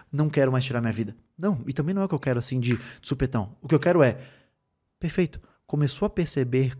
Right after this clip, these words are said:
como o ambiente em que você tinha a sua limitação, quando coloca, né?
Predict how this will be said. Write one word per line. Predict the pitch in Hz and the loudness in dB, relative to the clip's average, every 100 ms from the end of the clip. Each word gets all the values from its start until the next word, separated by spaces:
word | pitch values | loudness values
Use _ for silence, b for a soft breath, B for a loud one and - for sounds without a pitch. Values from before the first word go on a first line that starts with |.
| - | -8
como | 127 113 101 92 b b b _ _ _ _ _ _ _ _ - | -2 -2 -2 -6 b b b _ _ _ _ _ _ _ _ 0
o | 135 | 4
ambiente | 135 127 127 135 185 208 | 4 2 2 4 2 0
em | 190 | -2
que | |
você | 180 165 | -2 -2
tinha | 151 127 | -2 -4
a | |
sua | - 196 | 2 4
limitação, | 190 170 175 151 - 151 | 6 4 -2 -2 0 0
quando | 135 127 | -2 2
coloca, | 123 117 | 2 2
né? | 135 | -2